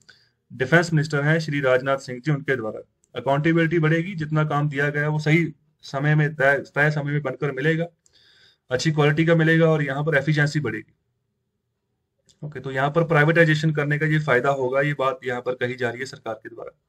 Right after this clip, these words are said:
और government की आगे बात कर रहे हैं, तो यहाँ पर बहुत सारे, अ,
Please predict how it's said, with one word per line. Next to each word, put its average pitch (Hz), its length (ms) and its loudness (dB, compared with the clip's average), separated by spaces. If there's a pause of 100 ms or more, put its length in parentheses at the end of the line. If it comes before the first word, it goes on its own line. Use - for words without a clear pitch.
(840)
और 143 180 0
government 147 420 4
की 202 60 2
आगे 175 200 6
बात 160 240 4
कर 156 120 0
रहे 151 140 -2
हैं, 165 180 -4
तो 160 60 -8
यहाँ 139 180 -6
पर 151 300 -2
बहुत 147 200 2
सारे, 165 200 4
अ, 165 80 -4